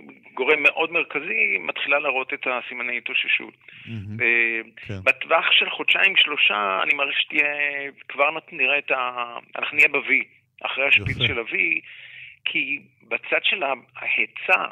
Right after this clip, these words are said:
Speaker 1: זאת אומרת, ההתמודדות, זאת אומרת, ההתמודדות של עסקים עם הקהל שלהם,
Speaker 2: מהמם.
Speaker 1: ה-,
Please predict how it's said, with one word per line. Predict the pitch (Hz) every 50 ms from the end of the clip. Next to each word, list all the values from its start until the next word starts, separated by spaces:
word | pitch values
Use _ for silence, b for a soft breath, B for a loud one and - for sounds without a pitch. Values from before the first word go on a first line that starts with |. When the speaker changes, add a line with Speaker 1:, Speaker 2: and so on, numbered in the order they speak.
| - _
Speaker 1:
זאת | _
אומרת, | 147 123 - -
ההתמודדות, | 127 120 - - 123 113 117 123 117 151 165 -
זאת | - - _ _ -
אומרת, | 117 117 - 127
ההתמודדות | 120 120 127 123 120 135 156 -
של | - 160 156
עסקים | - - 139 - - - 165 156 151 147 - -
עם | - 143 135 135 135 127
הקהל | 120 117 - - 113 98 117 - -
שלהם, | - - 185 185 196 208 208 254 - B B B B B 104
Speaker 2:
מהמם. | 98 101 104 117 B _ - 107 117
Speaker 1:
ה-, | 113 110 110 113 113 113 113 113 113 113 113